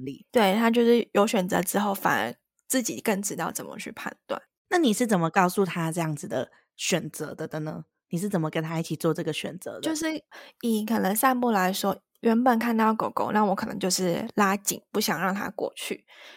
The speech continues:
Speaker 2: 然后但是后来在练习的时候啊，我就是会绳子放松，就是它要过去的距离也够，或者是它可能要往旁边绕的距离也够，然后给它自己去判断它要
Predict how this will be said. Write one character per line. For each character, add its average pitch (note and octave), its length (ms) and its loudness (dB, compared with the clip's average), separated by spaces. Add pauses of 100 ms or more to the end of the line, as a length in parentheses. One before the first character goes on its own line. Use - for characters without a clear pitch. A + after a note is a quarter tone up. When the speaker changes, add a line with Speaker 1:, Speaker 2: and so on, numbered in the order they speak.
(120)
Speaker 2:
然 G3+ 120 0
后 A3+ 160 0
但 A3+ 240 2
是 A3+ 300 0 (320)
后 A3+ 260 2
来 D#3+ 220 2
在 G3 180 0
练 G3+ 220 0
习 - 140 -4
的 G#3+ 160 -4
时 - 160 -8
候 F#3 160 -4
啊， - 120 0
我 - 120 -6
就 G3 160 -2
是 G3+ 120 -2
会 G3 220 0
绳 F#3+ 240 -4
子 - 100 -6
放 G3+ 280 -4
松， - 320 -8 (160)
就 A3+ 100 2
是 A3+ 80 6
它 A3+ 160 -2
要 A#3 160 2
过 A3+ 180 0
去 A3 160 -6
的 F#3 140 0
距 G3 220 -6
离 A#2 420 -12
也 - 240 -6
够， - 220 -2 (280)
或 A#3 140 -2
者 F#3+ 160 -4
是 F#3+ 240 -6
它 F3+ 500 -4 (380)
可 - 100 -8
能 C#3+ 80 -10
要 G#3 120 2
往 G#3 120 -2
旁 F#3+ 160 -8
边 F3 140 -4
绕 F3+ 160 0
的 C#3 80 -4
距 - 180 -10
离 A2+ 120 -10
也 - 200 -16
够， - 240 -6 (140)
然 F3+ 100 -6
后 G3 120 -4
给 G3+ 120 -4
它 F#3+ 140 -2
自 F#3+ 180 -4
己 - 80 -6
去 - 120 -8
判 - 240 -10
断 - 120 -10
它 G3+ 120 -6
要 - 100 -8